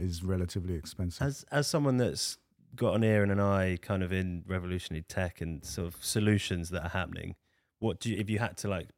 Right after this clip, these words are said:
Speaker 2: put, you know, put your flag in one that's gonna save us, if you had to?
Speaker 1: One. Well, I don't think one will save us. I think there'll be a combination. There's the stuff we've already got, the wind and the sun,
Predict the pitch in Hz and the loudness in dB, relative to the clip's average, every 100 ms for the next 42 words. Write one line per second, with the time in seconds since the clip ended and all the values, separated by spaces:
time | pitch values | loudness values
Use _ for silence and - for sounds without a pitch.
0 | - 101 - 92 76 - 90 69 92 - | -8 -8 -6 -8 -8 -8 -10 -8 -8 -4
1 | 101 92 90 90 95 90 85 - - 87 | -2 0 0 0 0 0 -2 -6 -4 -4
2 | - 92 87 80 85 - - _ _ _ | 0 0 0 -4 -10 -12 -20 _ _ _
3 | _ _ - 85 87 82 - 71 - _ | _ _ -10 -6 -4 -4 -6 -8 -8 _
4 | - - - - 104 127 95 - - 147 | -20 -20 -20 -4 2 2 2 -2 0 2
5 | 185 156 113 123 120 104 - 120 98 98 | 2 2 2 2 2 0 0 0 0 0
6 | 101 107 101 - 104 101 95 117 104 98 | 0 0 -2 -2 -2 0 0 0 2 2
7 | 107 98 92 92 90 - 104 110 101 98 | 2 0 -2 -2 -4 -2 0 0 0 0
8 | 95 98 95 92 98 98 92 90 85 98 | -2 -2 -4 -4 -2 0 0 -2 -2 0
9 | 92 | 0